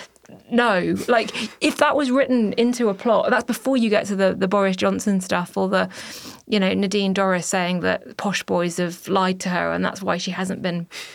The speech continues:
put in the House of Lords. I, I totally get what you mean when you say, you know, could they just dial it back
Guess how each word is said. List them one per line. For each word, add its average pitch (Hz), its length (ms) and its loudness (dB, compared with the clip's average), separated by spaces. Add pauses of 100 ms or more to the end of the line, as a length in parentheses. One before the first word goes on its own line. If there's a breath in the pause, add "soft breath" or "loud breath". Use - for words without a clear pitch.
(160)
put 220 140 0
in 185 120 -2
the 185 200 0 (640 loud breath)
House 220 360 0
of 202 100 0
Lords. 185 460 0 (400 loud breath)
I, - 140 2 (160)
I 247 120 2
totally 240 540 0
get 208 240 0
what 185 120 -2
you 196 100 0
mean 202 260 2
when 185 100 0
you 185 120 2
say, 185 240 -4 (160)
you 202 80 -2
know, 185 80 0
could 185 200 -6
they 190 140 0
just - 560 -6
dial 190 300 2
it - 180 -4 (160)
back - 220 -2